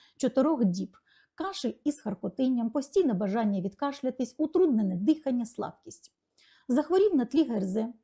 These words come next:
<clears throat> що почалося з болі в горлі, закладеності носа. Спочатку лікувався симптоматичними засобами, але стан погіршувався і звернувся по медичну допомогу. Страждає на генералізований рецидивуючий фурункульоз.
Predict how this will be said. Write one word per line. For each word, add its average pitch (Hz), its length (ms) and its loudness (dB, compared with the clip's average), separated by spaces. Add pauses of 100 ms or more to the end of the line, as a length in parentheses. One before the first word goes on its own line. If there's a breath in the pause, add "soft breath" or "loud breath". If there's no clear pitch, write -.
<clears throat> 302 220 8
що 285 180 0 (240)
почалося 240 540 -2 (380 soft breath)
з 208 160 4
болі 214 300 4
в 180 40 -2
горлі, 247 420 2
закладеності 214 760 0
носа. 277 360 0 (220 soft breath)
Спочатку 403 500 0
лікувався 208 640 0 (320 soft breath)
симптоматичними 214 920 0
засобами, 254 680 0
але 320 220 2
стан 339 360 0
погіршувався 269 920 0 (360 soft breath)
і 381 60 4
звернувся 233 540 2
по 220 340 -2
медичну 202 440 0
допомогу. 185 520 -6 (480 soft breath)
Страждає 285 680 0
на 269 180 4
генералізований 247 960 2
рецидивуючий 233 880 2
фурункульоз. 214 800 -2